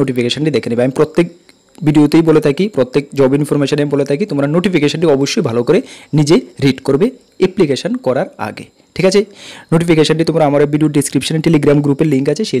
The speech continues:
লিঙ্কে তোমরা click করে Telegram থেকে স-, সবগুলো notification পেয়ে যাবে। আর এটা মনে রাখবে, আমরা এই যে, এই চ্যানেলে যেই সব job নোটিফিকেশনগুলো নিয়ে আসি, সবগুলো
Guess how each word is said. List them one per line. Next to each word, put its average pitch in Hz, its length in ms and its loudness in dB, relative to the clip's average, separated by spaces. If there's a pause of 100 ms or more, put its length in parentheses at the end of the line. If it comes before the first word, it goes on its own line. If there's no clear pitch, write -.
লিঙ্কে 120 260 -4
তোমরা 135 180 -2 (340)
click 135 240 0
করে 160 120 4 (280)
Telegram 131 380 0
থেকে 147 140 0 (180)
স-, - 80 -16 (120)
সবগুলো 180 460 -2
notification 131 420 -8 (100)
পেয়ে 117 220 -6
যাবে। 107 160 -10 (280)
আর 123 140 0
এটা 175 160 2
মনে 185 160 2
রাখবে, 175 260 2
আমরা 143 200 0
এই 147 100 -2
যে, 151 60 0 (380)
এই 170 80 6
চ্যানেলে 160 320 2
যেই 160 200 4
সব 196 100 -2 (120)
job 135 200 2
নোটিফিকেশনগুলো 139 720 -6
নিয়ে 143 180 -2
আসি, 131 180 -8
সবগুলো 139 280 0